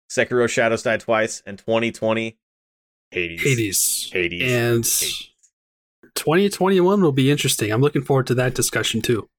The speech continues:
Speaker 1: Yeah, so I don't know exactly how that one's gonna go, but I know that's gonna be a Geek Freaks wide thing. That's not gonna be specific to Pushing Buttons, so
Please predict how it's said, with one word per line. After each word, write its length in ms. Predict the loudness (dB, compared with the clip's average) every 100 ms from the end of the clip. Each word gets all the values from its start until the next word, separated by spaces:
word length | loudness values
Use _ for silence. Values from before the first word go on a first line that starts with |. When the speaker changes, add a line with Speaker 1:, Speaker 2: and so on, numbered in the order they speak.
| _ _ _
Speaker 1:
Yeah, 300 | -2 0 0
so 420 | -2 0 2 2
I 220 | 0 -2
don't 280 | 0 -2 0
know 120 | 0
exactly 380 | 0 0 -2 0
how 120 | -2 0
that 200 | 0 -2
one's 200 | -4 -2
gonna 180 | -2
go, 400 | 0 0 0 -2 -10 _
but 280 | 2 2 2
I 120 | 2
know 140 | 2
that's 240 | 4 0 0
gonna 160 | -2
be 160 | -2 -4
a 40 |
Geek 240 | -4 -10 -10
Freaks 360 | -10 -10 -4
wide 260 | -2 -2 -4
thing. 140 | -6
That's 180 | -6 -4
not 160 | -6 -4
gonna 140 | -8
be 100 | -8
specific 440 | -14 -14 -16 -16 -20
to 60 |
Pushing 280 | -20 -16 -12
Buttons, 360 | -10 -10 -10 -8
so 300 | -8 -10